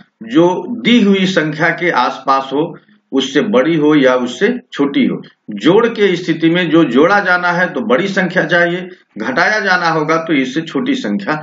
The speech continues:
देखनी होगी। आइए अब next question करते हैं। Question number चार देखिए, ये दो हज़ार अठारह में आया है एसएससी सीएचएसएल में। सात गुणे आठ गुणे नौ गुणे दस के गुणनफल को एक पूर्ण वर्ग बनाने के लिए सबसे छोटी संख्या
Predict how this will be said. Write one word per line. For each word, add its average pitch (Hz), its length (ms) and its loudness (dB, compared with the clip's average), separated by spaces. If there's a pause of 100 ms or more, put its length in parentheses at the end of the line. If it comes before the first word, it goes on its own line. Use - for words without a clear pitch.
(240)
देखनी 127 340 -2
होगी। 85 280 -8 (260)
आइए 175 240 0
अब 160 100 -2
next 156 320 -2
question 101 300 -10
करते - 300 -14
हैं। - 100 -20 (880)
Question 226 300 0
number 220 200 0
चार 185 400 0
देखिए, 190 340 0
ये 185 240 2 (180)
दो 139 200 2
हज़ार 165 300 2
अठारह 139 480 -2
में 143 120 0
आया 127 220 2
है 139 180 -2
एसएससी 135 420 -4
सीएचएसएल 123 600 -2
में। 95 200 0 (840)
सात 180 460 0
गुणे 196 340 2
आठ 170 260 2
गुणे 175 280 0
नौ 143 240 4
गुणे 160 320 2
दस 139 220 2
के 165 160 0
गुणनफल 127 520 2
को 143 140 2
एक 135 180 2
पूर्ण 170 300 0
वर्ग 143 240 2
बनाने 123 380 0
के 127 120 -6
लिए 123 200 0
सबसे 131 380 -4
छोटी 117 320 -4
संख्या 127 360 -2